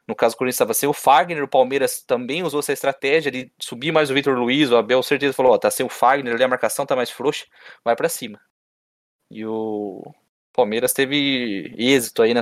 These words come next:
na sua estratégia de esperar o Corinthians, que n-, nada pôde fazer, nada conseguiu fazer. O meio de campo dominado,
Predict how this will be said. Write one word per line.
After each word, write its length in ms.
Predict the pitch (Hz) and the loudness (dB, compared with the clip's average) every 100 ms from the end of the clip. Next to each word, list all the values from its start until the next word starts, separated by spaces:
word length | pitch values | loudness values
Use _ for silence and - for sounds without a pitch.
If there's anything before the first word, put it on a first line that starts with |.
| - | -4
na 80 | 127 | -10
sua 120 | - | -8
estratégia 500 | 117 127 - 117 127 | 0 0 2 2 0
de 60 | 127 | -2
esperar 400 | - 147 131 139 | -2 4 6 6
o 80 | 165 | 4
Corinthians, 500 | 170 135 170 - - | 2 0 -2 -8 -8
que 120 | 151 | -8
n-, 260 | 143 127 - | -6 -8 -12
nada 360 | 123 131 147 151 | -2 2 2 2
pôde 200 | - 143 | -2 -2
fazer, 320 | 139 120 135 | 0 0 0
nada 240 | 131 131 | 0 0
conseguiu 240 | 143 135 135 | -2 -8 -4
fazer. 380 | 123 104 117 - - - - - | -2 -2 -6 -12 -20 -20 -20 -14
O 40 | 120 | -2
meio 140 | 135 | -2
de 80 | 131 | -2
campo 300 | - 160 160 | 0 0 0
dominado, 680 | 143 131 117 127 156 165 | -2 0 2 4 4 0